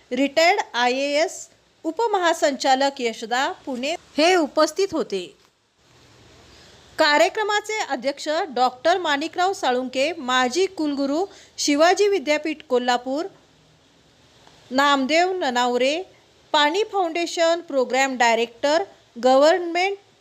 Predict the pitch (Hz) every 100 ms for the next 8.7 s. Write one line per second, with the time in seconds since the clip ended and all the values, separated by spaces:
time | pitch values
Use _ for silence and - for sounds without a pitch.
0 | 226 247 240 240 254 262 370 - - -
1 | - - - - 262 262 - 311 320 330
2 | 269 240 269 277 294 392 - _ _ _
3 | _ _ _ _ _ _ - - 285 381
4 | 381 480 466 349 294 285 285 277 - 247
5 | 254 262 320 359 277 262 302 330 320 320
6 | 339 311 - 269 233 220 285 214 175 196
7 | - - - - - - - - - -
8 | 247 277 302 320 330 339